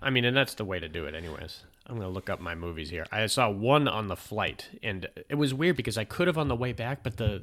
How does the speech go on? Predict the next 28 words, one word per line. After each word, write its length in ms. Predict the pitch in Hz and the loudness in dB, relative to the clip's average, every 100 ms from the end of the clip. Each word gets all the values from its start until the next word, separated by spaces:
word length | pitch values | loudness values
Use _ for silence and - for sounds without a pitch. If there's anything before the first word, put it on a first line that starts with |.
| - | -4
the 100 | 113 | -4
selection 500 | - 143 180 - 120 | -2 -2 -2 -2 -4
was 160 | 90 - | -2 -2
so 240 | 123 123 | 0 -2
piss 300 | - 131 127 | -2 -4 -4
poor. 420 | - 117 123 127 | -2 -2 0 -2
I 100 | 113 | -4
think 180 | 104 120 | -2 -2
if 120 | 127 | -2
it 80 | 101 | -4
was, 220 | 95 98 | -4 -4
like, 160 | 95 95 | -4 -6
a 40 | - | -6
couple 320 | - 113 110 | -6 -2 -2
more 200 | 101 92 | 0 -2
weeks, 380 | 98 98 - - - - - | -2 -4 -4 -12 -10 -4 -2
some 200 | - 98 | 0 -2
better 240 | 98 101 | 0 -2
stuff 260 | 98 107 104 | -2 -4 -4
would 140 | 120 | -4
be 100 | 120 | -2
up 160 | 117 - | -4 -4
there. 220 | 127 127 - - - - - | -4 -6 -8 -16 -18 -14 0
But 200 | 110 - - | 0 0 -6
for 100 | 147 | -2
some 220 | - 170 | 0 2
reason, 260 | 170 143 120 | 4 4 2
I, 240 | 110 | 2